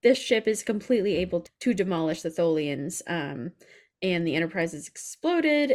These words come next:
and they are able to take the Defiant, and that's, of course, when Archer starts his whole campaign to be Emperor and starts really spiraling. I think also the spiral does really, truly ignite when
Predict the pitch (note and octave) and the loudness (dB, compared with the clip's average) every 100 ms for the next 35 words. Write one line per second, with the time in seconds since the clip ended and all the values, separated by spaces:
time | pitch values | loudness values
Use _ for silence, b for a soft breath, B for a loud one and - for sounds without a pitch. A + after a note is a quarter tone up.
0 | - G3 F#3+ F#3 F3 E3 E3 E3 E3+ - | 2 0 0 0 0 0 -2 -4 -6 -8
1 | E3+ - E3 D3+ C#3+ A#2+ C#3 C3 - - | -6 -6 -6 -6 -4 -2 -2 -4 -6 -6
2 | B2+ - C#3+ C#3+ - D#3+ E3 - - D#3+ | -6 -4 -4 -4 -4 -4 -6 -4 -4 -4
3 | C#3+ C#3+ - B2 - F#2 E3 C3 F#2+ E3 | -6 -4 -6 -6 -6 -8 -8 -8 -8 -8
4 | D#3+ - G2+ G2 - E3+ - G#2+ A2 - | -10 -8 -8 -6 -6 -6 -2 2 2 0
5 | B B B B D#3 D#3+ D3 C#3 - D3+ | B B B B -6 -2 0 -2 -2 -2
6 | B2 E3+ - A#3+ B3 C3+ D#2 E3 B B | -2 -4 0 4 4 4 2 -4 B B
7 | - B3+ A4 - D#4 D4+ A#3 - C4 C#4 | -6 -2 0 2 2 2 0 0 4 4
8 | A#3+ G#3+ G#3+ - A3 G#3 - G#3 G3 F#3+ | 4 2 -2 0 2 2 0 2 4 2
9 | F#3 - _ _ - D4 E4 B3+ G3 F3+ | -2 -6 _ _ -2 4 6 6 4 2
10 | F3 - _ - - F3+ G3 F#3 E3+ C#3 | 0 -4 _ -8 -6 -2 2 2 2 0
11 | - - G3 F#3 E3+ | -6 -6 2 2 2